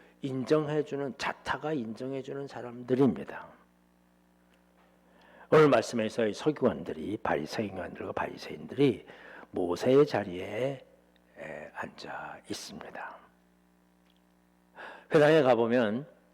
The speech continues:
어, 들어가 보면 제일 첫 번째, 아, 제일 들어가면 오른쪽으로 이렇게,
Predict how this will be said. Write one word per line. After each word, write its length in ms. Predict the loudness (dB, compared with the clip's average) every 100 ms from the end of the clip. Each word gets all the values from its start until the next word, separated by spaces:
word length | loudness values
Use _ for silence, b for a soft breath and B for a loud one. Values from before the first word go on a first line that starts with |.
| _ _ _
어, 200 | -12 -12 -14 -2
들어가 340 | 4 6 6
보면 420 | 4 2 0 0 -2
제일 240 | -4 -4
첫 220 | -6 -4
번째, 720 | 0 0 -2 -10 -12 -12 -16 -20 b b b -12
아, 80 | -6
제일 400 | 2 4 2 2
들어가면 460 | 4 4 4 0
오른쪽으로 720 | 0 0 0 -2 -4 -4 -10 -14
이렇게, 400 | -14 -8 -8